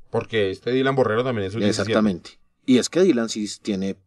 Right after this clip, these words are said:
Speaker 2: una
Speaker 1: No,
Speaker 2: facha
Speaker 1: ese,
Speaker 2: de
Speaker 1: ese
Speaker 2: crack.
Speaker 1: tiene una facha, pero también es volante ahí por izquierda, ¿no? Aunque teniéndolos a ellos, de pronto no necesitamos el delantero que yo estaba pidiendo.
Speaker 2: Bueno,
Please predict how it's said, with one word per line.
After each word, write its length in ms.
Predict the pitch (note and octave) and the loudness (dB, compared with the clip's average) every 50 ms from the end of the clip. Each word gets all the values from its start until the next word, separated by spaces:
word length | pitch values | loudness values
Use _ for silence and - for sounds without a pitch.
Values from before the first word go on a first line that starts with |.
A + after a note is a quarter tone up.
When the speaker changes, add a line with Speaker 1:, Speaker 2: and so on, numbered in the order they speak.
| _ _ | _ _
Speaker 2:
una 160 | - G2 - | -6 0 2
Speaker 1:
No, 80 | C#3+ C3+ | 2 4
Speaker 2:
facha 240 | A#2+ - - C3 C3 | 2 2 2 2 2
Speaker 1:
ese, 0 | |
Speaker 2:
de 60 | - - | 2 2
Speaker 1:
ese 20 | C#3 C3+ | 2 2
Speaker 2:
crack. 80 | - - | 2 2
Speaker 1:
tiene 140 | E3 D#3+ D#3 | 2 0 0
una 480 | D#3 D#3 D#3 D#3 D#3 D#3 D3+ D3+ D3 D3 | 2 2 2 2 2 0 -2 -2 -4 -6
facha, 420 | C#3+ - D3+ D3 D3 - E3+ E3+ E3+ - _ _ _ _ _ _ _ _ _ _ _ _ _ _ | -4 -2 0 0 0 0 -4 -8 -8 -10 _ _ _ _ _ _ _ _ _ _ _ _ _ _
pero 140 | B2+ B2+ | 0 0
también 220 | B2+ B2+ A#2 A2 A2+ | 2 0 -2 -2 -4
es 60 | B2 | 0
volante 260 | B2+ C#3+ D3 C#3+ C#3 D3+ | 2 2 2 2 2 0
ahí 60 | D3 | 0
por 140 | B2+ D3 C#3 | 0 -2 -2
izquierda, 380 | C#3 - - A2+ G2+ G2+ F#2+ F2+ | -2 -2 -4 -4 -4 -2 -4 -6
¿no? 160 | G#2+ C3 B2+ - B2 | -10 -12 -14 -18 -18
Aunque 220 | B2 A2+ G#2+ - - _ _ _ _ _ _ | -18 -18 -18 -18 -20 _ _ _ _ _ _
teniéndolos 440 | - B2 B2+ B2+ C3+ D#3+ F#3+ G3 | -6 -4 -2 2 2 2 2 4
a 80 | F#3+ E3 | 2 2
ellos, 140 | E3 B2+ C#3 C#3 | 2 0 0 0
de 80 | D3+ | 0
pronto 240 | - B2+ A#2+ G#2 B2 | 0 0 -2 -2 -4
no 60 | B2 | -2
necesitamos 320 | C3+ C3+ B2+ - G#2 G2+ A2+ | -2 -4 -4 -6 -8 -8 -6
el 100 | B2 A2+ | -4 -4
delantero 380 | A2+ A2 G2+ F#2 G2+ F2+ F#2 | -2 -4 -4 -6 -6 -8 -8
que 80 | F#2+ A2 | -8 -10
yo 60 | G2+ | -10
estaba 200 | F2+ - F#2 F#2 F2 | -10 -8 -8 -8 -8
pidiendo. 200 | G2 F#2+ F2 F#2+ | -6 -6 -4 -4
Speaker 2:
Bueno, 240 | F#2+ F#2 F#2 E2+ | -4 -4 -6 -8